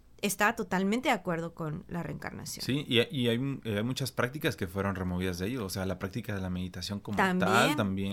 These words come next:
Speaker 2: o sea, Jesús
Speaker 1: exacto.
Speaker 2: practicaba meditación y
Speaker 1: Exacto.
Speaker 2: yoga.
Speaker 1: Pues no te digo que Santa Teresa y San Juan de la
Speaker 2: Ujú.
Speaker 1: Cruz, excelentes meditadores, ¿no? Pero no nos llega a nosotros, incluso San Francisco de Asís
Speaker 2: Ujú.
Speaker 1: era un gran meditador, ¿no? Pero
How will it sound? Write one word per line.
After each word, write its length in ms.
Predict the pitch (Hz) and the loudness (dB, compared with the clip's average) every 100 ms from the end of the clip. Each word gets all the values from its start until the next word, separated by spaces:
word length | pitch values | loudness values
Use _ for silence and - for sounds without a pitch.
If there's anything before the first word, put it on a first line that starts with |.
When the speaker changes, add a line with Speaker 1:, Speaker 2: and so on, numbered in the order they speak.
| - | 0
Speaker 2:
o 60 | 101 | 2
sea, 120 | 104 | 2
Jesús 100 | 233 185 151 | 2 4 2
Speaker 1:
exacto. 40 | |
Speaker 2:
practicaba 480 | - 123 110 170 101 | 2 0 0 0 0
meditación 400 | 101 101 101 107 | 0 -2 -2 0
y 40 | 110 | 2
Speaker 1:
Exacto. 240 | 107 113 | 4 4
Speaker 2:
yoga. 200 | 120 113 - - | 4 0 -6 0
Speaker 1:
Pues 100 | 320 | 2
no 120 | 330 392 | 4 6
te 80 | |
digo 120 | 415 440 | 6 6
que 80 | 415 | 4
Santa 300 | 381 320 - | 4 2 4
Teresa 320 | 269 233 254 | 4 4 2
y 40 | 320 | -2
San 140 | 302 | -2
Juan 180 | 269 233 | 0 2
de 100 | 294 | 2
la 80 | 294 | 2
Speaker 2:
Ujú. 80 | 165 | 0
Speaker 1:
Cruz, 240 | 247 247 | -2 -4
excelentes 540 | 285 269 226 196 240 | -4 -2 -2 -4 -6
meditadores, 920 | 294 285 - 202 180 208 285 269 208 - | -4 -4 -4 -6 -4 -2 -2 -4 -6 -8
¿no? 240 | 214 294 277 | -8 -8 -6
Pero 340 | 208 175 165 - - - | -4 -4 -6 -14 -12 2
no 100 | 277 | 6
nos 160 | 415 359 | 6 6
llega 220 | 311 285 | 6 6
a 40 | |
nosotros, 380 | 240 226 - 269 | 4 0 0 4
incluso 320 | 254 262 311 | 4 4 2
San 160 | 381 330 | 2 4
Francisco 440 | 262 214 - 233 | 2 2 0 -2
de 100 | 208 | -2
Asís 380 | - - 320 113 | -4 -2 0 0
Speaker 2:
Ujú. 100 | 208 | 0
Speaker 1:
era 120 | - | 0
un 60 | 196 | -4
gran 180 | 190 185 | -8 -8
meditador, 580 | 180 175 - 120 110 - | -8 -10 -10 -8 -8 -10
¿no? 200 | 202 214 - | -16 -14 -6
Pero 260 | 180 170 | -6 -6